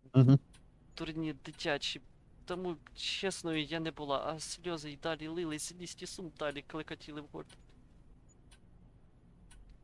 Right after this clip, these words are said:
Speaker 2: Деякі зв'язки були задушливими, але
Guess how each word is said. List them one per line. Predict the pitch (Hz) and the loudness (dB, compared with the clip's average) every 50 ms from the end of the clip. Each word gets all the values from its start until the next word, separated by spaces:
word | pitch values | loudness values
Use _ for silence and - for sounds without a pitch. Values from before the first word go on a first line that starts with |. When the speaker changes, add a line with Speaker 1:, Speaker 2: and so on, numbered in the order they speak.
| - - - - - - - - - - - - - - - - - - 160 | -20 -20 -20 -20 -20 -20 -20 -20 -20 -20 -20 -20 -20 -20 -20 -20 -14 -6 -2
Speaker 2:
Деякі | 185 185 185 - 190 | -2 -2 0 -2 -4
зв'язки | - - 180 170 - - 208 196 160 143 - - | -2 -2 -4 -4 -4 -4 -4 -6 -6 -8 -10 -8
були | 151 160 170 170 | -4 -2 -2 0
задушливими, | 156 170 165 175 175 175 - - 165 151 147 143 147 143 - | 0 0 -2 -2 -4 -8 -6 -4 -2 -2 0 0 0 0 0
але | 151 160 165 170 170 165 156 156 143 | 0 0 0 0 0 0 -2 -4 -6